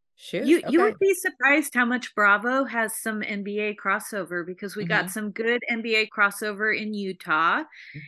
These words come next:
Speaker 2: and then with
Speaker 3: <laughs>
Speaker 2: Potomac.
Speaker 3: Potomac. I forgot about Utah, the free tickets. <laughs>
Speaker 1: I just keep getting mes-, mixed messages from you guys. You're like, "Oh, you gotta watch Beverly Hills. Oh, you gotta watch Salt Lake City."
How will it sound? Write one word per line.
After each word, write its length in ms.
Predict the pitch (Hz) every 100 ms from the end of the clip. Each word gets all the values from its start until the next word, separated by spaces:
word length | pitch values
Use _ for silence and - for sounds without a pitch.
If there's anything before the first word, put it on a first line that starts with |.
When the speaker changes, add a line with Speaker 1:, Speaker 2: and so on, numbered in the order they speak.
| - -
Speaker 2:
and 220 | 220 208
then 340 | 208 208 214 -
with 380 | 202 202 202 -
Speaker 3:
<laughs> 100 | -
Speaker 2:
Potomac. 520 | 240 190 285 381 - - - - _ _ -
Speaker 3:
Potomac. 580 | 269 247 180 175 165 - - -
I 80 |
forgot 340 | 302 381 - 339
about 260 | 320 269
Utah, 320 | 247 226 202 175
the 100 | 185
free 180 | 202 208
tickets. 560 | 214 311 392 - - -
<laughs> 440 | 554 453 - - 320 - 359 - 381 381 381 381 453 453 - _ _ _ _ _ -
Speaker 1:
I 120 | 466
just 340 | 480 - 440 -
keep 280 | 392 427 440
getting 320 | 494 440 427
mes-, 280 | - 381 294
mixed 280 | 302 381 311
messages 460 | 320 359 359 359
from 80 | 311
you 140 | 330 302
guys. 240 | 277 262
You're 80 | 269
like, 160 | 247
"Oh, 40 | 247
you 140 | 247
gotta 180 | 226 226
watch 220 | 214 202
Beverly 340 | 202 180 180 175
Hills. 220 | 170 160
Oh, 360 | 277 302 311 285
you 180 | 240
gotta 300 | 226 226 220
watch 240 | 214 202 -
Salt 200 | 220 185
Lake 140 | 190
City." 220 | 175 185